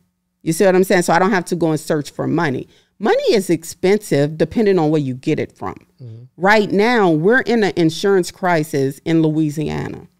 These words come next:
Speaker 1: It is very expensive to go to the bank right now.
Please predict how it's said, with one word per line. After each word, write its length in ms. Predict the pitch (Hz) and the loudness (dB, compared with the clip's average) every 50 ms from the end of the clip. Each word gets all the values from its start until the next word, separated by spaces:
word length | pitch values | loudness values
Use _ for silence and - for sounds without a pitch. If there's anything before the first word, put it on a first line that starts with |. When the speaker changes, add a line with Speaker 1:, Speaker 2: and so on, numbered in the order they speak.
| _ _ _ _ _ _ _ _ _ _ _ _ _ _ _ _ _ | _ _ _ _ _ _ _ _ _ _ _ _ _ _ _ _ _
Speaker 1:
It 160 | - 254 247 240 | 0 2 4 4
is 180 | 190 165 156 | 2 2 0
very 460 | 156 147 - 226 247 269 262 247 220 | -4 -4 0 2 4 4 4 4 4
expensive 500 | 180 - - - - 156 151 - 165 151 - | 2 0 -4 -6 -4 -4 -4 -4 -6 -8 -6
to 80 | 143 139 | -4 -2
go 100 | 160 143 | -2 -2
to 140 | - - 165 | -2 -2 -2
the 80 | 139 | -2
bank 280 | 135 139 127 120 - - | -2 -2 -4 -4 -6 -6
right 240 | 139 143 - - 143 | -8 -8 -8 -8 -8
now. 240 | 131 123 - 139 | -8 -8 -10 -12